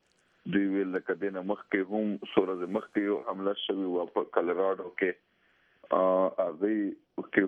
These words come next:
هم دا و چې لکه هغه موټی وي، نه معلومېدو. بیا پته ولګېده چې یو کس و، هغه،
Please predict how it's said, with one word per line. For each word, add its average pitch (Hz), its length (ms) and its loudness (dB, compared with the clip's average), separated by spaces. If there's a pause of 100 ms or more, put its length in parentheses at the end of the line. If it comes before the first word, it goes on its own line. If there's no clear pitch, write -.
هم 107 260 0
دا 101 140 2
و 98 180 0
چې 101 160 -2
لکه 90 320 0 (220)
هغه 87 260 -2 (300)
موټی 113 400 0
وي، 95 120 -2 (360)
نه 104 60 2 (100)
معلومېدو. 90 680 -2
بیا 98 60 0 (100)
پته 104 200 0
ولګېده 92 540 -2
چې - 160 -12
یو 90 160 0
کس - 220 0
و، 95 100 0
هغه، 87 300 -2